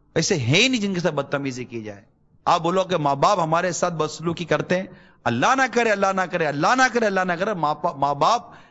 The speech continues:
ایسا کوئی انداز اختیار کرتے بھی ہیں تو وہ ماں باپ ہیں،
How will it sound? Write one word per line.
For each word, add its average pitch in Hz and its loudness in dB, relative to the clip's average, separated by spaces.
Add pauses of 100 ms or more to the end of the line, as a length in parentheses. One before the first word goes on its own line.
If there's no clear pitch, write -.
(140)
ایسا 175 0
کوئی 240 0
انداز 175 2
اختیار 196 0
کرتے 220 2
بھی 247 0
ہیں 139 -2 (260)
تو 262 2
وہ 277 2
ماں 170 2
باپ 247 6
ہیں، 117 -4